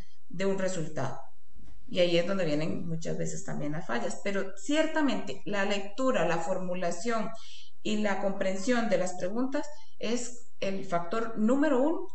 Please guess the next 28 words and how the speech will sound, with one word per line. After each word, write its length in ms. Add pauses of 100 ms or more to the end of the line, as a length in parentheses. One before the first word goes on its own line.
(380)
antes 320
de 60
hacer 200
el 100
examen. 340
Y, 240
eh, 280
para 200
todo, 200
la 160
entrevi-, 300
la 240
tra-, 220
preentrevista, 800
la 80
entrevista 420
de 120
antes 280
del 140
examen 380 (420)
y 100
la 120
lectura 360
de 60
las 160
preguntas. 640 (100)
Es 360
elemental. 680